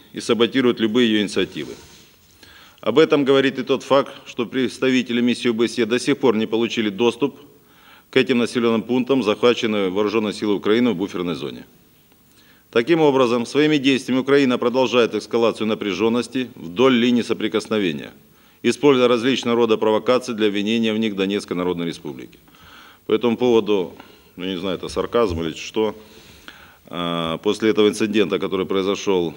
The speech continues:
в районе населенного пункта Коминтерново, украинские сми выложили, что мы,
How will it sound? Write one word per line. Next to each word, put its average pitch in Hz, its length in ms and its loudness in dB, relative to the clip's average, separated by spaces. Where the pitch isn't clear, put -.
в 82 100 -12
районе 95 260 0
населенного 92 320 -6
пункта 90 200 -4
Коминтерново, 113 800 0
украинские 98 520 -2
сми 107 240 -4
выложили, 82 720 0
что 90 760 -2
мы, 98 380 0